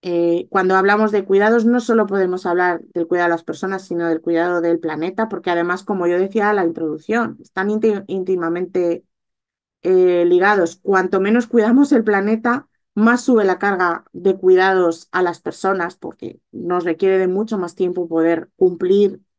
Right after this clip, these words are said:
con las necesidades que se requieren de cuidados a las personas. Entonces, eh, bueno, eh, y como decís, en, en, muchas veces en el, en el,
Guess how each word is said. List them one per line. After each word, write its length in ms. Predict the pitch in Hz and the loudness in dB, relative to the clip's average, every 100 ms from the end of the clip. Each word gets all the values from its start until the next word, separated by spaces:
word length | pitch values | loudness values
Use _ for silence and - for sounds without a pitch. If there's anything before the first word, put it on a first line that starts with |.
| _ _ | _ _
con 220 | - 190 | 0 4
las 160 | 180 170 | 4 2
necesidades 960 | 170 165 165 170 165 175 175 170 - _ | -4 -4 -2 0 2 2 0 -2 -14 _
que 120 | 190 | -4
se 140 | 165 170 | -2 -4
requieren 540 | 160 - 202 196 175 | -6 -2 0 0 -2
de 100 | 156 | -4
cuidados 560 | 165 151 151 160 214 214 | -4 -4 -4 -4 -4 -4
a 80 | 160 | -6
las 160 | 151 | -6
personas. 680 | - 143 165 165 175 302 - _ - 208 202 _ | -8 -10 -8 -8 -6 -8 -12 _ -18 -18 -18 _
Entonces, 400 | 175 190 196 196 | -4 -2 -2 -2
eh, 460 | 165 175 165 165 - _ _ _ _ _ _ _ | -2 0 0 0 -6 _ _ _ _ _ _ _
bueno, 380 | - - 165 - | -12 -6 -6 -8
eh, 240 | - 185 175 | 0 2 2
y 140 | 208 202 | -4 -2
como 240 | 190 185 | 0 2
decís, 400 | 180 180 214 214 | 0 0 -2 -2
en, 200 | 202 180 | -2 -4
en, 340 | 170 170 170 180 | -6 -6 -6 -6
muchas 280 | 190 214 | -4 -2
veces 280 | 196 202 208 | -2 0 0
en 120 | 185 | -2
el, 160 | 170 165 | -2 -4
en 140 | 165 165 | -6 -4
el, 160 | 160 | -2